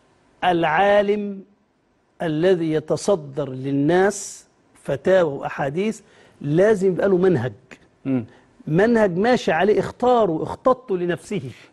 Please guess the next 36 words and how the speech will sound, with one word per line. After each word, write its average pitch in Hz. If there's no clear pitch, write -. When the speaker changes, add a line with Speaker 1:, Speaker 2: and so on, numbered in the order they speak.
Speaker 2:
لكن 170
إنك 175
أنت 208
بتروح 185
ل-، 143
لل-، 135
يعني 135
إنه 139
ت-، 143
تاخد 170
الأسهل 156
من 131
كل 165
حاجة، 170
أو 127
يعني 131
بحجة 131
تيسير 147
على 196
Speaker 1:
ال-، 196
Speaker 2:
الناس 196
Speaker 1:
ال-، 180
Speaker 2:
ده؟ 175
Speaker 1:
كويس. 233
أنا 196
Speaker 2:
آه. -
Speaker 1:
مثلًا، 180
أنا 180
من 160
رأيي 208
أنني 180
أتبنى 202
مذهب 170
التيسير 180
في -
الحج. 180